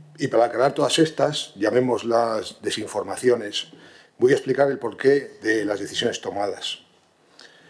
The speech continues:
Y comenzando, mm, me, me voy a en-, enganchar al, al año dieciséis, cuando se aprueba la modificación puntual inicialmente, y,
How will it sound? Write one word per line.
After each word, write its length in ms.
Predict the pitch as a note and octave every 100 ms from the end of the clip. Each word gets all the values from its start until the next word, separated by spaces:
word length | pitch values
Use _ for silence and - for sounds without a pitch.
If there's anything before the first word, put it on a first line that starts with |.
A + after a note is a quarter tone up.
| - _ -
Y 60 |
comenzando, 880 | A#2 A#2+ C3+ D#3 E3 D#3 F3 - - - _ _ -
mm, 260 | G#2 G2+ F2+ _
me, 240 | F#2+ G2 G#2+ - G#2+
me 140 | G#2+
voy 160 | B2+ C#3+
a 80 |
en-, 280 | C3+ C3 A#2+
enganchar 840 | A2 A#2 A2+ A2 C#3+ B2+ - - - _ _ -
al, 760 | G#2 A2 G#2 G#2 G2 G2 F#2+ F2+ _ _ _ _ - -
al 140 | G#2+
año 160 | C3 B2+
dieciséis, 600 | B2 A#2 A#2 C3 C3 -
cuando 220 | G#2 G#2+
se 80 | G2+
aprueba 440 | G2 A#2 A#2 A2+ - - - _ -
la 100 | G#2
modificación 600 | G2+ - - - - A#2+
puntual 360 | A2+ G#2+ A2+
inicialmente, 840 | A2 G#2+ G#2+ G#2+ C3+ C3+ B2+ E2+ - - - - - - - _ _ _ -
y, 720 | B2 B2+ B2 A#2+ A#2 A2+ A2